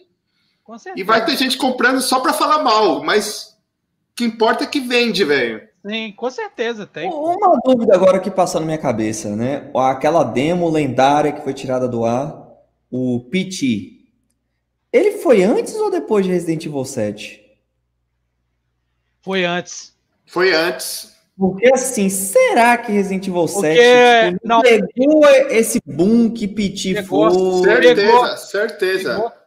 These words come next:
Speaker 1: Pegou porque os próprios caras da Capcom falaram que eles meio, quando eles viram aquela demo, eles falaram bem assim, "É esse caminho que a gente vai seguir."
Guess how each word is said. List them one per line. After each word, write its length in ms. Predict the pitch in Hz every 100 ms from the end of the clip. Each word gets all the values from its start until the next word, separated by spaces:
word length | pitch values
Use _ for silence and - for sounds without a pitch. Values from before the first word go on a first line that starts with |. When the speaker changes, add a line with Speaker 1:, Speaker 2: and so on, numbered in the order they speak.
| _ _
Speaker 1:
Pegou 320 | 247 220 247
porque 260 | 254 285 269
os 200 | 262 -
próprios 460 | - 262 311 359 -
caras 220 | 247 240
da 120 | 247 277
Capcom 600 | - 220 233 254 277 269
falaram 460 | 269 226 202 226
que 500 | 240 254 247 240 226
eles 260 | 202 202 202
meio, 240 | 202 240 247
quando 220 | 254 269
eles 200 | 240 180
viram 180 | 240 285
aquela 300 | 285 254 208
demo, 560 | 156 180 247 302 277 _ _ _ _
eles 160 | 175 190
falaram 260 | 214 214 220
bem 120 | 247
assim, 320 | 247 269 214
"É 140 | 202 214
esse 180 | 254
caminho 300 | - 233 240
que 80 | 254
a 20 |
gente 120 | 254 240
vai 100 | 240
seguir." 380 | 233 165 160